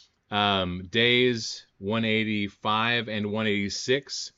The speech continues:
got messed up in terms of how th-, how they were released. And I apologize if you didn't get a notification, um,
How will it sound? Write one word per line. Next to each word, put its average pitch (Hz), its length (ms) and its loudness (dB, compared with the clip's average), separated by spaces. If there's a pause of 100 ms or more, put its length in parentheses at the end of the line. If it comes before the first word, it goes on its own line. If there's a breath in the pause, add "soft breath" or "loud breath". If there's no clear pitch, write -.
(520)
got 113 300 0
messed 127 380 0
up 131 180 2
in 120 120 -2
terms 123 420 0
of 110 300 2
how 127 400 2
th-, 120 140 -10
how 139 280 -4
they 123 180 0
were 104 240 2
released. 95 680 -4 (420 loud breath)
And 117 180 0
I 113 120 4
apologize 151 680 2
if 110 60 -4
you 113 80 -2
didn't 151 220 -4
get 147 120 2
a 123 40 2
notification, 120 1200 0 (120)
um, 92 420 -2